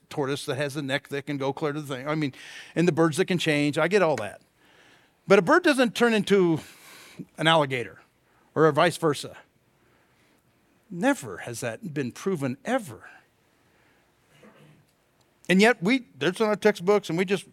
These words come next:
we've hid out for years over that one. And now we're hiding out over other things. And I'm gonna tell you, I don't think we can hide out over some of the things that are coming down the pike,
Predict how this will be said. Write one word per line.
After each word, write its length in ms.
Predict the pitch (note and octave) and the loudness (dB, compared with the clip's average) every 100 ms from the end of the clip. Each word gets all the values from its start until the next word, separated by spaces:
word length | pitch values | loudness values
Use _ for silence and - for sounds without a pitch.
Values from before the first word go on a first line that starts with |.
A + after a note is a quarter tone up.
| _ - | _ -8
we've 320 | F#3+ C#4 B3+ | 2 4 4
hid 220 | D#3+ C#4 | 4 6
out 300 | B3+ F#3+ C#3 - _ _ | 8 6 2 -4 _ _
for 160 | - | 0
years 420 | G3+ A3 F#4 F#4+ F#3 | 2 6 6 6 2
over 200 | D3 C3 | 0 0
that 200 | A2 G2 | -4 -8
one. 160 | - _ _ _ F3+ _ _ _ _ _ - - _ - | -20 _ _ _ _ _ _ _ _ _ -20 -20 _ -4
And 100 | D#3+ | 2
now 160 | A3+ D4+ | 4 4
we're 140 | G3+ | 4
hiding 280 | F3 F3 D#3 | 2 2 2
out 160 | D#3 | 2
over 320 | D#3+ D3 C#3 C3+ | 2 0 -2 0
other 240 | A3+ C#4 A3 | -2 -2 -4
things. 880 | D3+ B2+ A2 G2+ - - - - - | -6 -6 -6 -12 -16 -16 -16 -18 -14
And 100 | C#3+ | -10
I'm 120 | C#3+ | -6
gonna 100 | D3+ | -6
tell 220 | C#3+ A#3 A3+ | -6 -6 -4
you, 180 | F3 | -4
I 80 | C#3 | -6
don't 180 | F3+ F#3+ | -8 -8
think 220 | G#3 G3 | -10 -8
we 80 | F#3 | -8
can 140 | D#3+ | -8
hide 280 | B2 E3+ F3+ | -8 -8 -8
out 440 | E3 C#3 F#2 - - _ _ _ _ _ | -6 -8 -10 -16 -20 _ _ _ _ _
over 180 | D#3 D3 | -6 -6
some 220 | C#3 F#3+ | -4 -6
of 60 | F3+ | -6
the 60 | D#3+ | -6
things 240 | D3 B2+ | -6 -6
that 60 | C#3 | -10
are 60 | |
coming 300 | - C#3 B2+ | -8 -6 -6
down 220 | A#2 A#2+ | -6 -8
the 60 | A2+ | -10
pike, 300 | - B2 G#2 | -8 -10 -10